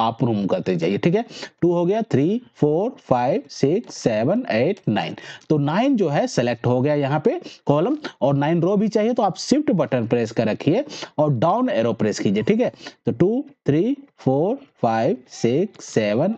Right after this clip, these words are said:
एट, नाइन, ठीक है। अभी देखिए क्या हो गया, यहाँ पे नाइन रो सिलेक्टेड हो गया और नाइन जो है रो और नाइन कॉलम जो है सिलेक्टेड हो गया यहाँ पे। अब इसका साइज मुझे फिक्स करना है, तो साइज फिक्स करने के लिए आप क्या करो, यहाँ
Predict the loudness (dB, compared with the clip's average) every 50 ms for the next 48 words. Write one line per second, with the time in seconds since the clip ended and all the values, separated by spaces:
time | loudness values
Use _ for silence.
0 | -6 -6 -4 0 0 0 0 -2 -4 -12 -18 -14 -4 -2 -2 0 0 -4 -6 -10
1 | -16 -20 _ -2 0 0 0 0 -4 -6 -12 -2 0 0 2 2 2 0 0 0
2 | -2 -2 0 0 -2 0 0 0 2 2 0 0 -2 -8 _ _ _ _ _ _
3 | _ _ _ _ _ _ _ _ -2 0 0 2 2 0 0 0 0 0 -2 -2
4 | -4 -12 -16 -8 -2 0 0 2 2 2 2 2 0 0 0 0 -2 0 0 0
5 | 0 0 2 2 2 2 2 2 0 0 -2 -2 -2 0 0 2 2 0 0 0
6 | 0 2 2 2 2 2 2 0 0 0 0 0 0 0 0 0 0 0 0 0
7 | 0 0 0 0 0 0 0 -2 -2 0 0 0 0 0 0 0 2 0 0 -2
8 | -4 -6 -8 -8 -8 -10 -8 -8 -6 -6 -6 -6 -6 -8 -10 -14 -14 -16 -16 -20
9 | -18 -18 -18 -18 -18 -14 -4 -2 0 0 0 -2 0 0 -2 0 0 0 0 2
10 | 2 2 2 2 2 2 0 0 0 0 -2 -2 2 2 2 2 2 0 0 0
11 | 0 -2 0 0 2 2 2 0 0 0 0 -2 -2 -2 0 0 0 2 2 0
12 | 0 0 0 0 -2 0 -2 -2 0 0 0 0 0 -2 -4 -10 -14 -12 -4 0
13 | 0 2 2 0 0 0 0